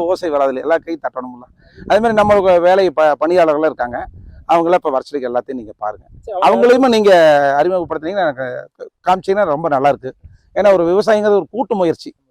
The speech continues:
Speaker 2: தனியால
Speaker 1: ஒரு தனி ம-, மனிதனை எதுவுமே பண்ண முடியாது, எல்லாரும் சேர்ந்தா தான் செய்ய முடியும். அந்த கூட்டு முயற்சி அதுல தான் நம்ம சக்சஸ் ஆக முடியுங்க.
Speaker 2: அவங்களை
Speaker 1: ஆ,
Speaker 2: அறிமுகப்படுத்துங்க.
Speaker 1: வாங்க, அறிமுகப்படுத்துறேன். அண்ணா, தோட்டம் வந்துருங்கண்ணா, காலையில வந்துருங்க. இப்ப வந்துருவேன், நான் கிளம்பிட்டுனுங்க. மறுபடியும் செவ்வாய்க்கிழமைக்கு மறுபடியும் தோட்டம் வரேங்கண்ணா.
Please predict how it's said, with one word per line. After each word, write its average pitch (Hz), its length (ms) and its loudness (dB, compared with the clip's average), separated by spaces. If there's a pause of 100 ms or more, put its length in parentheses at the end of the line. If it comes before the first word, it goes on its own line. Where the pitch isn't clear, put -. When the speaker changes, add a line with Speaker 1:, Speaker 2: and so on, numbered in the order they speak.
(120)
Speaker 2:
தனியால 180 340 -10
Speaker 1:
ஒரு 175 100 -2
தனி 180 220 0
ம-, 170 380 2
மனிதனை 160 260 -4
எதுவுமே 147 240 -4
பண்ண 135 180 -6
முடியாது, 123 320 -8
எல்லாரும் 175 360 0
சேர்ந்தா 156 260 -6
தான் 160 140 -10
செய்ய 127 160 -12
முடியும். 117 360 -20 (340)
அந்த 180 220 0
கூட்டு 208 240 -4
முயற்சி 175 520 -6
அதுல 127 220 -6
தான் 143 180 -4
நம்ம 113 260 -12 (400)
சக்சஸ் 123 320 -16
ஆக 107 140 -6
முடியுங்க. 104 280 -18 (540)
Speaker 2:
அவங்களை 180 180 -10
Speaker 1:
ஆ, - 20 -4
Speaker 2:
அறிமுகப்படுத்துங்க. 208 580 2
Speaker 1:
வாங்க, 233 200 6
அறிமுகப்படுத்துறேன். 147 500 -4 (1500)
அண்ணா, 208 180 -2
தோட்டம் 240 420 2
வந்துருங்கண்ணா, 247 440 2
காலையில 202 260 4
வந்துருங்க. 214 240 0
இப்ப 185 160 -2
வந்துருவேன், 226 280 0
நான் 175 120 -2
கிளம்பிட்டுனுங்க. 185 480 0 (160)
மறுபடியும் 160 240 -6
செவ்வாய்க்கிழமைக்கு 190 500 0
மறுபடியும் 175 240 -6
தோட்டம் 139 200 0
வரேங்கண்ணா. 123 280 -8